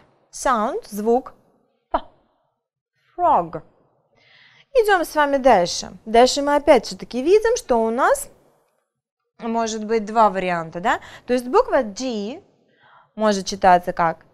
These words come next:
дж и как г. В основном, да, в основном, э, в большинстве слов, так скажем, она будет нам читаться как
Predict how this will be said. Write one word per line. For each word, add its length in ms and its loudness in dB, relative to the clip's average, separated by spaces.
дж 300 -6
и 80 -6
как 400 0
г. 300 -10
В 80 4
основном, 680 2
да, 260 0
в 40 -4
основном, 680 -8
э, 680 0
в 100 -8
большинстве 840 -2
слов, 440 2
так 180 -2
скажем, 380 0
она 240 -2
будет 220 -4
нам 160 -6
читаться 440 -2
как 240 0